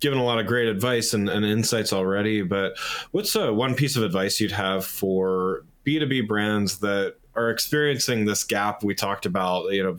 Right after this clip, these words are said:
the gap between customer experience that,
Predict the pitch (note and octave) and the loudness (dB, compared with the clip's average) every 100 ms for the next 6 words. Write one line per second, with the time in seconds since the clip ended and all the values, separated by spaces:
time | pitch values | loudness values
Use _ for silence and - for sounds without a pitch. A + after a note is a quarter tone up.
0 | - G2 F#2 G2+ G2 F#2 - G2 G2 F#2 | -6 -6 -2 -4 -4 -6 -2 0 2 0
1 | - - - - - - C#3+ B2 A#2+ G2+ | -4 -18 -20 -20 -20 -6 -4 0 0 0
2 | - - G2+ G2+ G2+ F#2+ - - - G2+ | -2 0 2 4 2 2 0 -2 0 0
3 | G2 F#2 | 0 -4